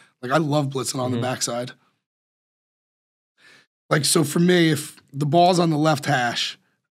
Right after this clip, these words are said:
Speaker 1: I'm, and I, I know my safety can get on top of that receiver, that linebacker could cut that window off in the slant. Oh, dude, I'm coming so hard off that backside end.
Speaker 2: <laughs>
Speaker 1: No?
Speaker 2: <laughs>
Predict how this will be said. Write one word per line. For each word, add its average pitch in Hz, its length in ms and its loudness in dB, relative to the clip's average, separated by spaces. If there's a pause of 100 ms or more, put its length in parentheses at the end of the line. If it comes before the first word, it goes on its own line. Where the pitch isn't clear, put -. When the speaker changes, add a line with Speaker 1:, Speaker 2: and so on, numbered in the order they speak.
(180)
Speaker 1:
I'm, 165 240 0 (300)
and 147 180 -2
I, 151 340 -2
I 151 100 2
know 160 180 2
my 156 160 2
safety 143 380 -2
can 135 120 0
get 143 120 -2
on 139 100 -2
top 147 220 0
of 151 60 -2
that 135 120 -4
receiver, 151 480 -2
that 147 140 -2
linebacker 147 560 -2
could 139 120 -10
cut 143 220 -6
that 131 140 -6
window 143 340 0
off 151 200 -2
in 156 80 -2
the 139 80 0
slant. 156 460 -2
Oh, 135 200 -2
dude, 135 220 -4
I'm 139 120 0
coming 135 260 -6
so 123 260 -2
hard 123 220 -4
off 123 160 -8
that 123 200 -8
backside 120 400 -8
end. 120 220 -8 (220)
Speaker 2:
<laughs> - 1500 -12 (500)
Speaker 1:
No? 147 260 -2 (560)
Speaker 2:
<laughs> - 40 -8